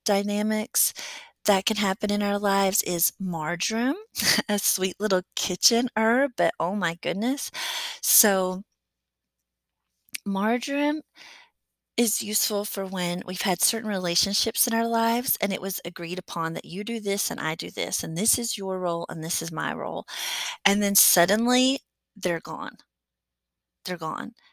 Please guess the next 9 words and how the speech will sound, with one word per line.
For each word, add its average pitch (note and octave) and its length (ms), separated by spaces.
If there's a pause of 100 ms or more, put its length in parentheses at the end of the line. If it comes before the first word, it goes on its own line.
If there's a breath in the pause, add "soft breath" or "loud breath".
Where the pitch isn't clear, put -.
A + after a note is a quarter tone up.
(260 soft breath)
And F3 440 (220)
whatever F3+ 480
that G#3 160
dynamic F#3+ 560
was, C#3 300
whatever F3+ 240
those G3+ 260
roles F3 520
were, D3 280